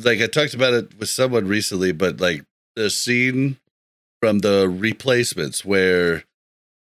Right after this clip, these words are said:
uh, what's his name? Who's revamped Star Wars? God dang it, I can't remember his name. He's from Swingers, but he's in there and he's, like, the, like,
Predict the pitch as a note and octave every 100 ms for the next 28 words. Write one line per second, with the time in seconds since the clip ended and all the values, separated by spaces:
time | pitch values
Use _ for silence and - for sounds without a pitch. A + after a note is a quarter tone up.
0 | _ _ - G2 F#2 G#2+ A2+ F#2+ E2 F2+
1 | D#2+ F2+ E2+ E2 G2+ F#2 F#2+ F2+ - G2
2 | F2 E2 D#2+ D2+ D2+ - D#2+ - D#2+ E2
3 | D#2+ - D2 E2+ F2 D#2+ D#2 E2+ E2 D#2
4 | - G2+ E2 - F#2+ D#2+ D#2 D2 - G#2
5 | - _ _ _ _ - D#3 D3 D#3+ B2+
6 | A#2 A2 G2 A#2+ A2+ A2+ - A2 G2+ E2